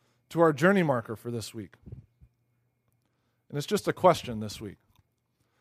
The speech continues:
Are you experiencing the triumph of Christ? 'Cause here's what would happen, I think. I think in Rome, when, when the Roman general came through, all of those Roman people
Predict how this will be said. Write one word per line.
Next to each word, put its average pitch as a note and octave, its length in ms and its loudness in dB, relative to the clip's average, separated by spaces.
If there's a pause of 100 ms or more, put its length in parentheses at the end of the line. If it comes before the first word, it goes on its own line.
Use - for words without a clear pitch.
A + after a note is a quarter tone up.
(320)
Are F#3 200 8
you A3 260 2
experiencing C#3 1040 -2 (840)
the C3+ 100 0
triumph C#3+ 720 -2
of B2+ 200 -6
Christ? - 560 -14 (2500)
'Cause E3 180 0
here's C4 180 0
what A3 140 6
would E3 100 6
happen, G3+ 260 4
I D3 140 4
think. F#2 340 -12
I E3 160 6
think F#3+ 280 0
in D3+ 120 -2
Rome, D#3 460 4
when, C#3 400 -2 (640)
when C3+ 240 0
the C3+ 100 2
Roman E3 360 4
general E3+ 420 4
came D#3+ 280 -6
through, F3 460 0 (480)
all F#3+ 240 8
of F#3 140 2
those F#3 240 4
Roman F3+ 400 2
people B2+ 480 -6